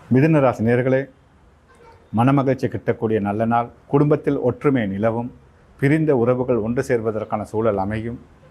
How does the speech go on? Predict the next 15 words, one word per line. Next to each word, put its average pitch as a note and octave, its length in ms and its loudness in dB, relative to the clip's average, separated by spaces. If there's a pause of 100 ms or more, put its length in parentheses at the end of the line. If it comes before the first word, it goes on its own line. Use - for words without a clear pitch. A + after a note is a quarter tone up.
(840)
அசாத்தியமான C#3 680 2
தைரியத்தால் B2 520 0
பல G#2 200 0
காரியங்களை A#2 560 -2
வெற்றியாக்கிக் G#2 600 -4
கொள்வீர்கள். G#2 460 -4 (540)
தன்னம்பிக்கையுடன் A#2+ 600 2
செயலாற்றுங்கள். F2+ 580 -6 (500)
கடகராசி C3+ 440 4
நேயர்களே, B2+ 480 0 (480)
அவதானம் C3 480 2
தேவை. B2+ 420 0 (640)
வீண் D#3 260 2
அலைச்சல்கள் A#2+ 580 0
ஏற்படும். A#2+ 540 -2